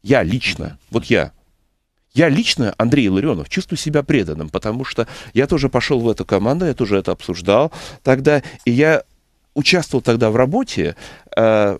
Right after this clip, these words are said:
и в том числе в девяносто первом, девяносто втором годах, как один из участников этой команды для того, чтобы осуществить то, что мы обсуждали. Но в результате получается, что я был так в правительстве, у меня не было тогда возможности воздействовать на принятие решения, но я объективно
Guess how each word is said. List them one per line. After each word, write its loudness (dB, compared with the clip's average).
и -10
в -10
том 0
числе -2
в -8
девяносто -4
первом, -2
девяносто -4
втором -4
годах, -2
как -2
один -2
из -6
участников -4
этой -6
команды -2
для -10
того, 0
чтобы -4
осуществить -6
то, -2
что -4
мы -2
обсуждали. -6
Но 4
в 4
результате 0
получается, 0
что -6
я 2
был 2
так 0
в -20
правительстве, -2
у 0
меня 2
не 4
было 0
тогда 0
возможности -2
воздействовать 0
на 0
принятие -2
решения, 0
но 2
я 4
объективно -2